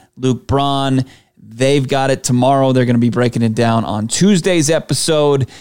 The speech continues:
If you missed any of the great content of us out there during Super Week, Radio Row, talking to the celebrities, the athletes, uh, coaches out there,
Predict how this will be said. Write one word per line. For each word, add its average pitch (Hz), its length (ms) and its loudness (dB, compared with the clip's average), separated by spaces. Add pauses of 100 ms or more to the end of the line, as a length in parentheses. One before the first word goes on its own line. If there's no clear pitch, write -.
(120)
If - 180 -4
you 131 60 2
missed 147 400 0
any 185 400 -2
of 165 100 -4
the 160 60 -2
great 160 340 -2
content 160 760 -4 (320)
of 123 180 -4
us 143 240 0
out 147 300 -2
there 143 360 0 (320)
during 151 300 0
Super 156 380 0
Week, 143 380 0 (200)
Radio 143 480 2
Row, 135 360 2
talking 135 420 0
to 135 60 2
the 123 120 -2
celebrities, 131 600 0
the 123 120 0
athletes, 131 680 -2 (340)
uh, 113 300 -2
coaches 139 500 0
out 131 240 -2
there, 127 320 0